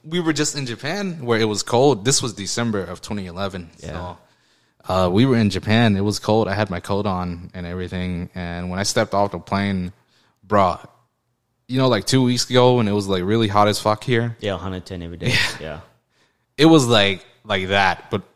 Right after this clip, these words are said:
Speaker 1: like,
Speaker 2: Intense.
Speaker 1: more humid, yes.
Speaker 2: 'Cause you still have a jungle
Speaker 1: Yes.
Speaker 2: around you.
Speaker 1: <laughs> Yeah, it, like, like, all the tropical
Speaker 2: Yeah.
Speaker 1: weather, yeah.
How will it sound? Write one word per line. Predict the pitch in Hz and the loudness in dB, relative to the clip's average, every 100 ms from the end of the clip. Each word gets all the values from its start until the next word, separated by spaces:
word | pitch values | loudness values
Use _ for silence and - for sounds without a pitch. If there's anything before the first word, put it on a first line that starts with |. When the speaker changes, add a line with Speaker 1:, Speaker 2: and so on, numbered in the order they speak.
| _ | _
Speaker 1:
like, | 101 90 _ _ _ _ _ - | -10 -10 _ _ _ _ _ -20
Speaker 2:
Intense. | 85 - 143 127 | -20 -18 -12 0
Speaker 1:
more | 123 123 123 | 6 8 8
humid, | 107 123 120 107 85 85 | 4 2 2 2 -2 0
yes. | 107 98 - - - - _ | 2 2 0 -6 -8 -14 _
Speaker 2:
'Cause | - 95 | -12 -10
you | 107 | -8
still | - 110 | -4 -4
have | 92 | -4
a | 85 | -10
jungle | - 90 82 76 - | -8 -8 -10 -14 -10
Speaker 1:
Yes. | - 123 104 98 | -4 2 2 2
Speaker 2:
around | 107 123 | 0 0
you. | 135 95 - | -2 -4 -10
Speaker 1:
<laughs> | - - | -14 -2
Yeah, | 113 123 110 98 | 4 4 4 2
it, | 92 104 104 _ - 107 | -2 -8 -10 _ -16 -4
like, | 107 92 - _ _ - | -4 -4 -12 _ _ -6
like, | 104 | -4
all | - 113 123 | 2 4 4
the | 110 | 2
tropical | - 107 - 104 101 95 92 _ _ _ _ _ - | 0 0 0 -4 -2 -4 -6 _ _ _ _ _ -14
Speaker 2:
Yeah. | 90 87 104 | -10 -4 2
Speaker 1:
weather, | 104 104 98 | 2 4 2
yeah. | 98 104 101 92 | 2 4 4 0